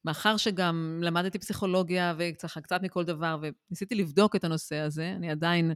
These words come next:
נמצאת שם. מאוד מסקרן אותי וזה מעניין אותי. אז, אה, אני, אני אומר לך ככה, זה לא נכון, זה, זה נכון לכולנו, אולי המידתיות היא שונה. זאת אומרת, אולי על הסקאלה טיפה זה יהיה אחרת, אוקיי.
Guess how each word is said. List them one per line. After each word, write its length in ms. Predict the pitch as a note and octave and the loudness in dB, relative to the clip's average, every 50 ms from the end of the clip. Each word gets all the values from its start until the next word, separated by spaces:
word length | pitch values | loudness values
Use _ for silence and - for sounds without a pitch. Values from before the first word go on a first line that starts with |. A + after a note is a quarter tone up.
| - - - _ - | -2 -8 -14 _ 0
נמצאת 380 | F3+ F3 - - F3+ E3+ - | 0 0 2 2 2 2 2
שם. 200 | - E3+ E3 E3 - - - | 2 0 0 -2 -2 -2 -4
מאוד 360 | F3 E3+ F3+ F#3+ A3+ C#4 D#4+ | -2 2 6 6 6 6 6
מסקרן 440 | D#4+ - - - - - G#3+ A#3 B3+ | 4 2 0 -2 0 -2 0 0 0
אותי 140 | A#3+ - G3+ | 0 0 -2
וזה 140 | F3+ E3 E3+ | 0 0 0
מעניין 380 | E3+ D#3+ D#3+ E3 F3 G3+ A3 | 0 0 2 2 4 4 4
אותי. 260 | A3+ G3+ - - D3 C#3 - _ _ - - - - - _ _ | 4 2 0 -4 -8 -10 -10 _ _ -20 -20 -20 -20 -20 _ _
אז, 460 | - D#3+ E3+ D#3+ D3+ C3+ C3+ C#3+ E3 | -2 0 0 0 -2 -4 -4 -2 -2
אה, 460 | E3 D#3+ D#3+ D#3+ D#3+ D#3 D#3+ D#3+ D#3+ D#3+ - - | 0 0 0 0 0 0 0 0 0 -2 -2 -4
אני, 100 | E3 - | -6 -2
אני 140 | - F3+ F#3+ | 2 2 4
אומר 160 | G#3 A#3+ C4+ | 4 4 4
לך 120 | C4+ B3 - - | 2 0 0 0
ככה, 280 | A3+ A3 G#3+ - F3 | 0 0 0 0 0
זה 120 | E3 D#3+ F#3 | 0 2 2
לא 100 | G3+ A3+ | 4 4
נכון, 300 | A#3 A3+ - - F3 E3 | 2 0 0 -2 -2 -2
זה, 120 | D#3 - | -2 -2
זה 120 | D3+ F#3 | 0 2
נכון 200 | F3 E3+ - C4 | 2 4 4 4
לכולנו, 520 | C#4+ C#4+ - - F#3 F3 F#3 G#3+ A3 G3 E3 | 2 2 2 2 2 4 6 4 4 4 2
אולי 200 | E3 E3 F3 G#3 | 4 4 4 4
המידתיות 600 | A#3 A3+ G3+ E3 E3+ - - F3 F#3 A3 A#3+ - | 4 4 4 2 2 0 2 2 4 4 4 2
היא 80 | G#3+ | -2
שונה. 340 | F#3 - - E3+ D#3+ D#3+ D#3 | -4 -4 -4 -4 -4 -4 -4
זאת 540 | C#3 - _ _ _ _ _ _ _ _ _ | -6 -8 _ _ _ _ _ _ _ _ _
אומרת, 180 | D#3 D#3+ - F3 | -8 -6 -4 -4
אולי 380 | E3 E3 F3 G#3 A#3+ A#3+ A3+ | -2 0 2 4 4 4 4
על 80 | F#3+ F3 | 4 4
הסקאלה 480 | E3+ E3+ - - - C3 G3 A3 G#3 | 4 2 0 -2 0 0 2 4 2
טיפה 460 | G3 - F#3+ - - - G3 G#3 A3 G#3 | 2 2 0 0 4 4 6 8 8 6
זה 120 | F3+ E3+ | 6 4
יהיה 100 | E3+ E3+ | 0 0
אחרת, 520 | E3+ - - F3 D#3+ D#3 D#3 D3+ C#3+ - | 0 -2 -2 -2 -2 -2 -4 -6 -8 -6
אוקיי. 340 | - D#3 - - - D#3 D3 | -8 -8 -6 -4 -4 -4 -4